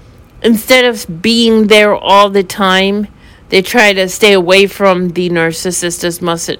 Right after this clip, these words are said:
as much as possible. So that's one way to tell if one of your parents worked a lot, didn't come home, weren't home a lot, then they're probably an enabler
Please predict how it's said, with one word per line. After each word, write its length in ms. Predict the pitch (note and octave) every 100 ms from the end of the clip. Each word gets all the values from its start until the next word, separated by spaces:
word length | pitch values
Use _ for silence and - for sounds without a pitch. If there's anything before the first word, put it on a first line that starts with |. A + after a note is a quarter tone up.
| -
as 240 | F3 F3
much 240 | F#3 F3+ D#3+
as 140 | D3+
possible. 720 | - D#3+ E3+ - F#3 F#3 F#3+ - - - - - - - - -
So 360 | - - A#3+ A3
that's 320 | B3+ E4 -
one 220 | B3 G#3
way 120 | F#3+
to 100 | F3
tell 460 | E3+ - G3+ F3 D#3
if 460 | - F3 D#3+ - -
one 240 | F#3 G3+
of 100 | G3
your 140 | F#3 F#3
parents 480 | F3+ G3 F#3 F3 -
worked 520 | E3 F#3 - - - - -
a 100 | F3+
lot, 520 | F#3+ E3+ D3 F3+ G3+ - - - - - -
didn't 320 | E3 G3 F#3+
come 300 | F#3+ G#3+ F3+
home, 600 | D#3+ F3+ F#3 F#3 G3+ A3+ - - - - -
weren't 360 | G3+ A#3+ A3
home 340 | D#3 E3 G3 G3+
a 80 | A3
lot, 380 | A3 A3+ B3 - - - - - - - -
then 160 | G3
they're 160 | F#3+ F#3
probably 500 | F#3 G3 F3 F#3 F3
an 80 | E3+
enabler 600 | E3+ D#3 D3+ G3 A#3